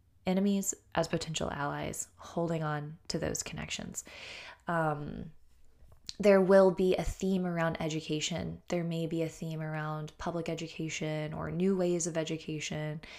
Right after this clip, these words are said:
and perhaps even around language and music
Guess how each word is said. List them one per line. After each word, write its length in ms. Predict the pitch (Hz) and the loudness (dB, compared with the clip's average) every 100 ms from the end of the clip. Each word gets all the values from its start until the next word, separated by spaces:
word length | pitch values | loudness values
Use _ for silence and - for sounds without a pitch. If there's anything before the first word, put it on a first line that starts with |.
| - - - _ - | -14 -16 -18 _ -8
and 960 | 165 160 156 156 156 156 156 151 151 - - | -6 -4 -4 -4 -6 -6 -6 -8 -10 -12 -12
perhaps 640 | - 185 - 185 170 - - | -2 -2 0 0 0 -2 -4
even 340 | 170 165 160 - | -4 -2 -4 -4
around 560 | 165 175 190 226 170 - _ | -4 0 2 2 -2 -8 _
language 520 | 165 156 151 147 - - | -8 -6 -4 -4 -6 -10
and 140 | 156 | -8
music 480 | 151 151 - - - | -6 -4 -4 -4 -8